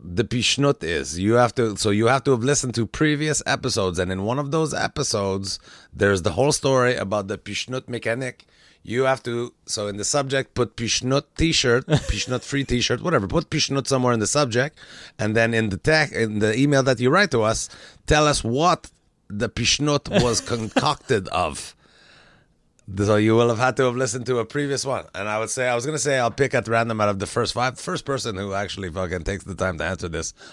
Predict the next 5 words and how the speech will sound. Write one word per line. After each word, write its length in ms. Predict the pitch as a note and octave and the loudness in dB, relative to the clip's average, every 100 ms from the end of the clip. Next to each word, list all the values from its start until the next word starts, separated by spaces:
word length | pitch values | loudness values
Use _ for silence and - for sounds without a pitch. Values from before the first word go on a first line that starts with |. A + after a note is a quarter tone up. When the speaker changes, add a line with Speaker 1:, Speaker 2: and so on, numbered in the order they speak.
| - | -2
Speaker 1:
of 160 | A2 G2+ | 0 2
our 140 | F2+ | 0
seven 380 | - G2+ F2+ E2+ | 0 -2 -2 -2
listeners, 540 | F#2 G2+ F#2 D#2+ E2 - - - _ | -2 -4 -4 -6 -6 -10 -18 -20 _
uh, 480 | G2 F#2 F#2 F2+ F#2 | 0 2 2 2 0